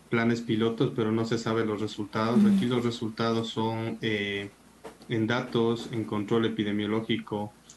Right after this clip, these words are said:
Speaker 1: en número de casos detectados. Recordará que los niños y adolescentes, eh, es una población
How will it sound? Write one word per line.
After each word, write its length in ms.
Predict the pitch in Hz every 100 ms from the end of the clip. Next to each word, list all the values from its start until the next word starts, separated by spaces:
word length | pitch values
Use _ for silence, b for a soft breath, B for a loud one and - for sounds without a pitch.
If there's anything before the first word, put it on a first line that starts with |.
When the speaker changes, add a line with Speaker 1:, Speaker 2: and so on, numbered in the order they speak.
| -
Speaker 1:
en 160 | - 113
número 320 | 117 117 110
de 160 | 104 98
casos 340 | 120 - 113
detectados. 760 | 107 104 98 - 107 110 113 -
Recordará 720 | - 113 107 104 107 113 117 - -
que 360 | 110 113 117 - - B B B
los 340 | 110 110 107 117
niños 360 | 127 135 117
y 60 | 113
adolescentes, 880 | 107 104 101 117 113 113 113 - -
eh, 200 | 131 107 104
es 80 |
una 220 | 113 107 104
población 800 | 104 104 98 117 110 110 110